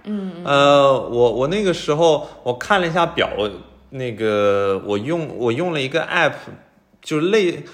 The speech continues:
Speaker 1: 苹果手表上的 APP，
Speaker 2: 我想，对，对，
Speaker 1: 是吗？
Speaker 2: 对，对，可，可能类似于，呃，Garmin 上的 Race
Speaker 1: Race，
Speaker 2: Pro，
Speaker 1: 对，Race Pro。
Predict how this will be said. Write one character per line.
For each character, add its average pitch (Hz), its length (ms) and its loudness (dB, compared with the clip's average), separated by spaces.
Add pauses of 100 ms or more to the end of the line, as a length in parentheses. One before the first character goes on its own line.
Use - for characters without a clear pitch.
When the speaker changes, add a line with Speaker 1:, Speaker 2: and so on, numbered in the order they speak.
Speaker 1:
苹 117 160 -2
果 147 260 4
手 - 80 0
表 156 160 0
上 156 240 -8
的 143 220 -12
APP， - 0 -
Speaker 2:
我 - 40 -8
想， - 20 -
对， 139 160 4
对， 113 140 0
Speaker 1:
是 110 40 0
吗？ 110 60 -4
Speaker 2:
对， 104 180 0
对， 92 240 -6 (160)
可， - 240 -14
可 - 380 -4
能 143 420 -2 (220)
类 196 260 2
似 156 400 -6
于， 113 380 -6 (420)
呃， 104 680 0
Garmin 143 440 0
上 120 180 0
的 107 380 0
Race 131 320 0
Speaker 1:
Race， - 120 -16
Speaker 2:
Pro， 139 220 6
Speaker 1:
对， 107 260 4
Race 165 100 -10
Pro。 - 340 -16